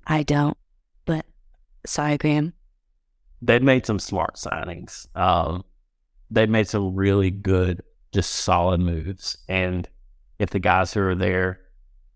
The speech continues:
Speaker 2: continue on the step forward that they look like they're gonna make, I think the future is very, very bright in Atlanta.
Speaker 1: Okay.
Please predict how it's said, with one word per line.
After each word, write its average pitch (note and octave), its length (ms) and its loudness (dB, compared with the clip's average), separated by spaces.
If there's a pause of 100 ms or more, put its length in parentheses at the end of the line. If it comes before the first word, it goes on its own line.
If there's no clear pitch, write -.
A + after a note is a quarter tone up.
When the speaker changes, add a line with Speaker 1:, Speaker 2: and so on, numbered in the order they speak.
(180)
Speaker 2:
continue A#2+ 480 2
on G#2+ 140 2
the F#2+ 80 0
step - 380 -2
forward F#2+ 460 0
that - 140 -12
they F2 340 0
look F2+ 280 -2
like G#2+ 180 0
they're B2 120 -2
gonna B2 220 0
make, A#2+ 420 -2 (760)
I F#2+ 80 2
think F#2 320 -2
the F#2 120 -2
future E2+ 380 -2
is G2 160 -2
very, D2 400 -2
very A1 280 -6
bright - 360 -10
in - 80 -20
Atlanta. - 400 -12 (300)
Speaker 1:
Okay. C#4 180 -2